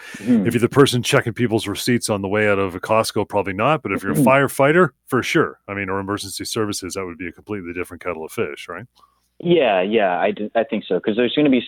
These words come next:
Speaker 1: certain occupational requirements, like you say, in some of those positions with respect to physical, you know, uh, demands, so to speak. So
Speaker 2: Mm-hmm.
Speaker 1: there are certainly some situations, a-, as I say, it is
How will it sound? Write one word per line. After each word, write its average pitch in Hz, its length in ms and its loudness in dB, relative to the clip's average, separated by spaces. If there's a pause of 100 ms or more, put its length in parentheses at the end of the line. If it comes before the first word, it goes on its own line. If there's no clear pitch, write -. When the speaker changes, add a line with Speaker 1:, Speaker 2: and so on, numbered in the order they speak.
Speaker 1:
certain 107 600 0
occupational 98 680 0
requirements, 85 720 -2
like 87 140 0
you 95 80 2
say, 87 180 0
in 82 100 -2
some 104 200 0
of 92 60 4
those 90 160 4
positions 82 600 -2
with 82 140 0
respect 85 460 0
to 82 340 2 (340)
physical, 82 680 2 (200)
you 90 100 -2
know, 73 260 -6
uh, 82 60 -2
demands, 87 640 0
so 85 100 2
to 76 80 -2
speak. - 400 -2
So 92 200 4
Speaker 2:
Mm-hmm. 104 140 -2
Speaker 1:
there 104 100 -2
are 131 120 2
certainly 120 380 -4
some 127 160 0
situations, 123 640 0 (120)
a-, 104 120 0
as 104 120 2
I 107 60 0
say, 92 200 0
it 90 100 0
is 113 100 0